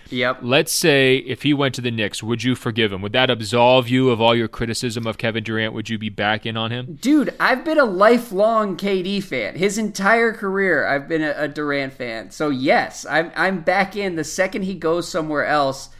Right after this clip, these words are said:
Speaker 1: And honestly, if the Warriors traded Draymond and Klay and it was just Steph and K D out there and, like, the playing field was reasonably level, I'd be back in, in that scenario also. It's just right now,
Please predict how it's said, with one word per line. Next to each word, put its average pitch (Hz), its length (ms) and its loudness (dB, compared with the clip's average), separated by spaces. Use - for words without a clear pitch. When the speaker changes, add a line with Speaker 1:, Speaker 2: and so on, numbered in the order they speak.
Speaker 1:
And 156 160 0
honestly, 185 480 2
if 170 140 -4
the 170 100 0
Warriors 180 580 0
traded 185 760 -4
Draymond 190 580 0
and 160 140 -6
Klay 160 560 0
and 139 100 -4
it 139 120 -4
was 139 160 -6
just 165 340 -4
Steph 165 400 -2
and 143 140 -8
K 151 200 -4
D 165 240 0
out 131 240 0
there 120 320 -2
and, 131 200 -4
like, 127 200 -6
the 127 120 -4
playing 147 420 -2
field 135 340 -4
was 120 220 -10
reasonably 127 540 -6
level, 127 460 -2
I'd 151 240 0
be 170 120 0
back 143 400 -4
in, 165 200 -2
in 135 200 -4
that 160 200 -2
scenario 127 480 -6
also. 120 400 -6
It's 131 140 -12
just 151 140 -10
right 170 220 -2
now, 147 380 -4